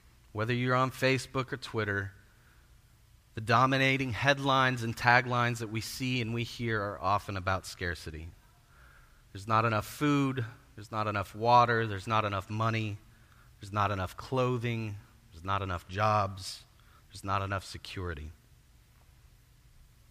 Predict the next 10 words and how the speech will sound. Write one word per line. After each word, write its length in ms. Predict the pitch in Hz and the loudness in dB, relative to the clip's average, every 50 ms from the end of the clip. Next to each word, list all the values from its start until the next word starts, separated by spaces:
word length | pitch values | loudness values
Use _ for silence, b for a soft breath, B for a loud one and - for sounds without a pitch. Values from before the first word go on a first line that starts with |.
| - - - - - - _ - - - - - - - _ _ _ - b b b b b b b b b b b b | -20 -20 -20 -20 -20 -20 _ -20 -20 -20 -20 -20 -20 -20 _ _ _ -20 b b b b b b b b b b b b
But 100 | - 110 | -6 -4
the 80 | 107 120 | -2 -2
voice 460 | 110 101 123 135 143 143 143 139 - | -2 0 4 6 6 6 6 4 0
of 80 | 135 117 | 2 4
Eliyahu, 960 | 120 117 113 107 107 120 127 131 135 131 123 127 139 131 131 131 127 127 120 - - - b b b b b b b b b - | 4 4 4 4 4 8 10 10 10 8 6 2 -2 -2 -2 -2 -4 -6 -8 -10 -18 -20 b b b b b b b b b -8
and 100 | 98 98 | -8 -6
the 40 | |
voice 340 | 92 95 107 113 113 107 - | -4 -2 0 0 0 0 -2
of 80 | 104 92 | -4 -2
Elisha, 720 | 95 92 101 107 117 120 120 - - - 123 120 113 113 | -2 4 6 6 6 6 6 2 0 0 2 0 0 -2